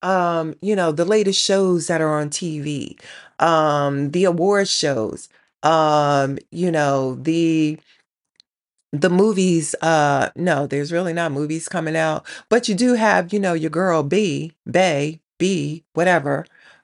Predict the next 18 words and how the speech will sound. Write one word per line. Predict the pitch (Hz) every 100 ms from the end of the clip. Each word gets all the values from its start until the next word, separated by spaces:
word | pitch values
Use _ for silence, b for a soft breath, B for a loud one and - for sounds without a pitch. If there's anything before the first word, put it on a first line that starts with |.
| _
um, | 165 147
Queen | 147 254 233
B, | 156 151 160 190 b b b -
um, | 165 151 156
who | 175 226
has | 233 214
her | 226
Renaissance | 202 233 233 - 170 151 -
tour | - 170 151 -
out | 160 156 170
here, | 156 151 160 B B
and | - 202
everybody's | 208 208 202 196 185 -
all | 185 247
a | 180
chatter | - 233 214 175
about | 180 190 196 196
that. | 220 185 -